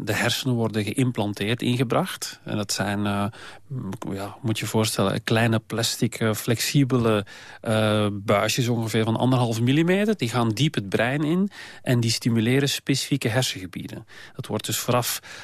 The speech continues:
aan de hand van een scanner, ehm, eh, beoordeeld waar die elektroden moeten komen. En door kleine elektrische impulsen gaan die, die bepaalde hersengebieden die verantwoordelijk zijn voor bepaalde activiteiten, bepaalde vaardigheden,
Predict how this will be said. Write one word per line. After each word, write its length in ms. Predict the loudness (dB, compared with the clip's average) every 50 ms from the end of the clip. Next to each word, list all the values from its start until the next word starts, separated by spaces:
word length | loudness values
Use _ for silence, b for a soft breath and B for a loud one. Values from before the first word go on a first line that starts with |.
| B B
aan 140 | B 2 2
de 60 | 2
hand 240 | 2 2 0 0 0
van 180 | 0 0 0 2
een 260 | 2 0 0 0 -2
scanner, 580 | -2 -2 -2 2 2 2 4 2 2 -2 -4 -6
ehm, 200 | -8 -8 -8 -8 -8 -10 -12 B B B B B B B
eh, 360 | -6 -4 -4 -4 -4 -6 -6 -4
beoordeeld 600 | -2 0 2 4 4 4 4 4 2 2 0 0
waar 200 | 0 0 0 0
die 280 | 0 -2 -2 -2 -2
elektroden 440 | 0 -2 -2 -2 0 0 0 2 0
moeten 180 | 0 -2 -4 -6
komen. 540 | -4 -2 0 0 2 2 2 0 0 -2 -2
En 180 | 0 0 2
door 220 | 4 4 4 4 2
kleine 420 | 2 0 2 2 4 4 2 2 2
elektrische 400 | 2 0 0 -2 -4 -4 -4 -4
impulsen 600 | -4 -4 -2 0 2 2 2 0 0 -2 -4 -6 -8 B B B B B B
gaan 260 | B -2 0 2 2
die, 360 | 2 2 2 2 0 0 -2
die 300 | 0 0 0 0 -2 -4 -8 -14 -20 -20 -20 -10 -4
bepaalde 400 | -2 0 2 2 2 2 2 2
hersengebieden 380 | 2 2 2 2 0 0 2 2
die 80 | 2 2
verantwoordelijk 440 | 2 2 2 2 2 2 2 0
zijn 100 | 0 0
voor 100 | 0 0
bepaalde 400 | 0 0 0 -2 -2 0 0 0
activiteiten, 720 | -2 -2 -6 -8 -6 -6 -6 -4 -4 -2 -2 -2 -4 -4 -6
bepaalde 380 | -8 -8 -6 -4 -4 -2 -2
vaardigheden, 520 | -2 -2 -2 0 0 0 0 -2 -2 0